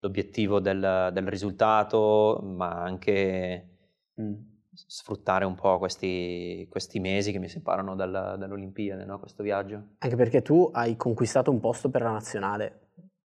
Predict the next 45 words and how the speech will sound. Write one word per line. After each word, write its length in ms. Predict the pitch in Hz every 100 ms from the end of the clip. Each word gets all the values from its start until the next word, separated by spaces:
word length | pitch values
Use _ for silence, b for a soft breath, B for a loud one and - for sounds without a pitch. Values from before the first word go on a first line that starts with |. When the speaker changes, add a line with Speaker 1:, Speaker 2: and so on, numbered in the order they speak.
| _
Speaker 2:
però 200 | - 131
non 200 | 139 120
sai 300 | 117 - 110
ancora 420 | 123 113 107 110 113
se 760 | - 101 98 98 101 101 -
quel 180 | - 104
posto 240 | - 98 104
sarà 220 | 104 98
per 140 | 92
te. 180 | - 98
Spiegaci 340 | - 110 120 117
un 60 |
attimo 240 | 98 104 101
come 140 | 98
funziona 380 | 95 104 - 95
questa 180 | 101 104
parte 200 | 98 95
qua. 160 | 95 - b b b b
Speaker 1:
Sì, 140 | -
in 120 | 160 143
teoria 280 | 165 165
matematicamente 1040 | 214 185 165 143 143 143 156 147 160 165 175
dovrei 380 | 143 127 131 127
essere 340 | 123 143 135
dentro 460 | 127 123 120 127 127
nei 180 | 117
primi 960 | 113 127 123 123 120 113 113 110 107 107
trenta 380 | 107 123 117 120
del 120 | 113
ranking, 540 | 113 110 104 113 110 110
eh, 300 | 107 107 104
olimpico. 520 | 113 104 98 98 101
Adesso 300 | 101 107 -
sono 360 | 107 110 107 104
ventiduesimo, 1000 | 104 98 110 120 120 117 113 113 110 107
mancano 840 | 107 104 110 107 107 104 101 101 101
tre 140 | 113
o 40 | 110
quattro 240 | 113 117
gare 440 | 107 107 107 110 104
alla 140 | 98
chiusura. 380 | - 104 104 107
Speaker 2:
A 20 |
livello 400 | 120 113 120 120
mondiale. 600 | 113 104 95 95 85 90